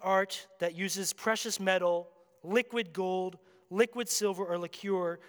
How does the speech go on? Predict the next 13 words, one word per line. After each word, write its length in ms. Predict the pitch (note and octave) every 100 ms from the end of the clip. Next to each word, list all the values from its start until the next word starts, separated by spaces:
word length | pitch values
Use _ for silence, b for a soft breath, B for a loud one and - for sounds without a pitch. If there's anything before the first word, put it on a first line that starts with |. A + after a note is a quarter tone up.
| B B
dusted 400 | C#3+ G#3+ A3 A#3
with 160 | G3+ G3
powdered 400 | - F#3+ F#3 F3
gold 400 | D3+ D#3 D#3 D3+ - b b -
to 80 | E3
bring 260 | D#3+ A3+
together 380 | A#3+ G3 G3 F#3+
the 100 | E3+
pieces 480 | - G#3 G3+ G#3+ G3
of 220 | E3+ C#3+
broken 360 | E3 F#3 F3+ F#3
pottery 440 | - F3 E3+ C#3+
item 260 | B2 A2